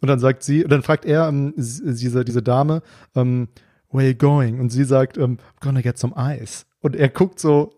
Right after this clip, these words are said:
<laughs> ganz verstohlen in diesen, neben sich in diesen, in diesen, ähm, ja, Eisbehälter, wo der Sekt drin gekühlt wird und sagt dann, „But we got ice cubes.“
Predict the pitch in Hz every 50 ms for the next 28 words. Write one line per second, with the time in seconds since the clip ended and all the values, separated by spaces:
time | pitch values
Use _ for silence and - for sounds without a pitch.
0 | - - 80 - 175 143 151 147 156 175 196 - - - - - 151 135 - -
1 | - 143 151 170 165 160 139 127 143 131 131 131 127 - - - - - - -
2 | 131 147 170 160 135 117 127 - - 135 123 123 113 120 123 120 117 123 147 165
3 | 120 117 110 120 120 120 127 151 123 117 117 113 113 110 - 120 113 113 - -
4 | 143 165 - - 135 113 117 117 127 113 117 113 113 113 107 - - - - -
5 | 120 120 117 113 - - 127 123 - 131 120 123 120 110 113 113 131 - - 123
6 | 120 117 - - - - - - _ _ _ _ - - - - 113 - - 120
7 | 120 123 - - 98 90 85 - - - - 98 87 - - - - -